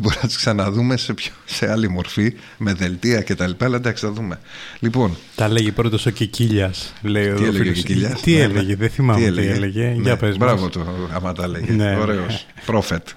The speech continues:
Speaker 2: Ναι.
Speaker 1: Ναι. Λοιπόν, ε, όχι, χωρίς πλάκα τώρα. Ε, η κατάσταση πάει κλιμάκωση. Και κλιμάκωση έχεις πρώτα στον οικονομικό πόλεμο.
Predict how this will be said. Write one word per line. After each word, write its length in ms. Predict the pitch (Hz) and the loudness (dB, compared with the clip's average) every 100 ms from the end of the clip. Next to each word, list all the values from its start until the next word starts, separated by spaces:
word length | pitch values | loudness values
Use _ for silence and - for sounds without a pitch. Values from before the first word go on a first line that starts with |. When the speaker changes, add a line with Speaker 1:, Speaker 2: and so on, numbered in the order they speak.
| - | -14
Speaker 2:
Ναι. 300 | 104 101 98 - | -10 -10 -10 -4
Speaker 1:
Ναι. 240 | 98 98 87 - - - - | 0 2 0 -8 -14 -14 -10
Λοιπόν, 460 | - 104 120 104 82 - | -2 0 2 0 -2 -4
ε, 800 | 101 104 104 104 104 104 104 95 - | 0 2 2 2 2 2 0 0 0
όχι, 200 | 95 - | -2 0
χωρίς 240 | 156 208 | 0 2
πλάκα 280 | 170 107 87 | 2 2 2
τώρα. 280 | 85 82 - - | 0 -2 -4 -10
Ε, 360 | - 104 101 98 - - | 0 2 4 2 -2 -4
η 100 | 110 | 0
κατάσταση 540 | 107 127 160 180 - | 0 0 0 0 -2
πάει 460 | - 202 208 208 208 - 190 - - _ _ _ _ _ _ _ _ _ _ _ - | 0 2 2 2 0 -4 -14 -16 -20 _ _ _ _ _ _ _ _ _ _ _ -10
κλιμάκωση. 640 | - 185 165 98 90 - - - - - - - - - - - - - | -2 2 2 2 -2 -6 -10 -18 -20 -20 -20 -20 -20 -20 -20 -20 -18 -12
Και 120 | - 120 | -2 0
κλιμάκωση 640 | 117 110 180 - - 233 | 4 4 2 0 0 2
έχεις 300 | 214 220 - | 2 2 2
πρώτα 320 | 190 214 220 | 2 2 2
στον 160 | - 208 | 2 2
οικονομικό 460 | 196 190 185 180 | 4 4 4 2
πόλεμο. 500 | 135 101 90 90 85 | 2 2 2 0 -6